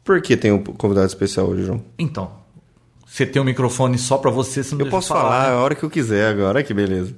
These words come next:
Speaker 2: É, é, lembre-se que eu vou editar isso aqui, eu posso cortar o que você fala.
Speaker 1: Ai, meu Deus.
Speaker 2: Olha,
Speaker 1: Hum.
Speaker 2: Vinícius, nós
Speaker 1: Pois não.
Speaker 2: estamos
Speaker 1: Numa nova era.
Speaker 2: celebrando os quarenta anos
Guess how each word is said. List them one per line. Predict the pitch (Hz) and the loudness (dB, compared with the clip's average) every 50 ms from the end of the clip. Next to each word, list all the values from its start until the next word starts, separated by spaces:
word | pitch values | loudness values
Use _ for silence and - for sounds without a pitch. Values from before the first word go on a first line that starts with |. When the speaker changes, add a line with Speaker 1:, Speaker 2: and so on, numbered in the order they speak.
| - | -6
Speaker 2:
É, | 170 175 165 143 123 139 127 104 101 98 90 98 110 | -2 -2 0 0 0 0 0 0 -2 -4 -4 -4 -6
é, | 104 | -4
lembre-se | 120 127 127 - 165 170 - - | -2 0 0 0 -2 -4 -2 -2
que | 208 | -2
eu | 185 | 0
vou | 151 190 | 0 0
editar | 196 185 196 262 - - - 175 156 156 | 0 0 -2 -6 -6 -2 0 2 2 2
isso | 139 - - 139 | 0 0 -2 -4
aqui, | 110 - - 147 | -2 -2 -2 -4
eu | 143 | 0
posso | - 180 160 - - | 0 0 -2 -2 -2
cortar | - - 214 208 196 202 - 165 | 0 2 2 2 2 2 0 0
o | 160 | 0
que | 160 - | 0 -4
você | - 180 | -6 -6
fala. | 180 - - 98 - - - - - - - | -6 -4 -4 -4 -4 -6 -8 -14 -18 -14 -12
Speaker 1:
Ai, | - 147 - 110 107 107 107 104 | -8 -6 -4 -4 -2 -2 -2 -2
meu | 110 98 98 98 - | 0 0 0 -2 -2
Deus. | - - - - - - - - - - - - - - | -4 -6 -10 -10 -14 -16 -18 -20 -20 -20 -20 -20 -14 -4
Speaker 2:
Olha, | - 180 170 139 127 123 110 110 - - - | 0 2 2 4 4 2 2 0 -2 -8 -16
Speaker 1:
Hum. | - - - _ _ _ _ _ _ | -20 -20 -20 _ _ _ _ _ _
Speaker 2:
Vinícius, | - 156 151 202 233 254 220 - - - 139 120 104 - - - - - - - - _ - | -8 -4 -2 0 2 2 2 2 0 -2 -6 -6 -6 -6 -8 -8 -8 -10 -12 -14 -18 _ -2
nós | 170 190 202 190 175 - - | 0 2 2 2 2 -2 -4
Speaker 1:
Pois | - 220 214 | 0 2 2
não. | 202 214 | 4 4
Speaker 2:
estamos | 214 220 214 190 160 147 143 - - - - - - _ _ - | 4 4 4 4 2 0 -4 -6 -6 -8 -12 -16 -20 _ _ -4
Speaker 1:
Numa | 127 139 147 147 | 0 0 2 2
nova | 143 151 156 160 151 127 | 2 2 2 2 2 2
era. | 113 104 104 95 | 2 2 2 0
Speaker 2:
celebrando | - - - - 202 220 214 180 135 127 135 165 196 208 190 143 113 110 110 - - - _ _ _ _ | -2 -4 -2 -2 0 0 0 -2 0 0 0 0 0 0 -2 -2 -4 -6 -8 -10 -12 -18 _ _ _ _
os | 175 185 185 190 180 180 - - | -4 -2 0 0 0 -2 -4 -4
quarenta | - 185 175 160 143 160 196 208 196 196 208 | -2 0 0 2 2 2 0 0 0 0 2
anos | 165 127 135 156 160 160 156 139 120 104 - - - - - | 2 4 4 4 4 4 2 2 0 -2 -4 -8 -12 -14 -16